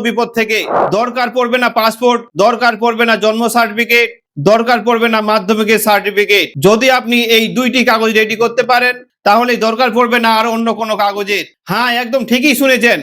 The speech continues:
এদিকে সাধারণ মানুষ নাজেহাল হয়ে পড়েছেন, যেখানে নির্বাচন কমিশনের তরফ থেকে বলা হয়েছে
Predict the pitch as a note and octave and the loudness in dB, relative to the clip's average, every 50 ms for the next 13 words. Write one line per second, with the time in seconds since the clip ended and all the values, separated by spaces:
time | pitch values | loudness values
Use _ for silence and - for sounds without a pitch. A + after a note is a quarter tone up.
0 | - - _ - - G3+ A#3 B3 B3+ B3 C4+ A#3+ A#3+ - G#3+ G#3 G#3 A#3 B3 B3+ | -6 -16 _ 0 2 2 2 2 2 2 0 0 0 0 0 2 2 2 2 2
1 | B3 B3 B3 B3+ B3+ A#3+ G#3+ A3 A3 A3+ G#3+ A#3+ A#3+ B3 B3 A#3+ A#3+ A#3+ A#3 A#3 | 0 -2 -2 -2 -2 -2 0 0 0 2 2 2 2 2 0 0 -2 -2 -2 -2
2 | A#3 A3+ A3+ G#3+ A3+ A3+ A3+ F3 C#3 - - _ _ _ _ _ - C#3 D3 G#3 | -2 0 0 2 2 2 0 0 -2 -6 -16 _ _ _ _ _ -6 0 0 2
3 | G#3+ A#3+ C4 C4 A#3+ A3+ A#3+ A#3+ A#3+ C4 A#3+ C4 B3+ A#3+ B3 B3+ C4 A#3 B3+ B3 | 2 2 2 0 2 0 0 2 2 0 0 0 -2 0 0 0 0 2 0 0
4 | B3 A#3 A#3+ C#4 C4 B3+ - C4+ B3+ B3 A3+ A3+ A#3 B3 A#3 A#3+ B3+ C4 B3 B3 | 0 0 0 0 0 0 0 0 0 0 2 2 2 2 2 2 2 0 -2 0
5 | C4 B3+ | -2 -2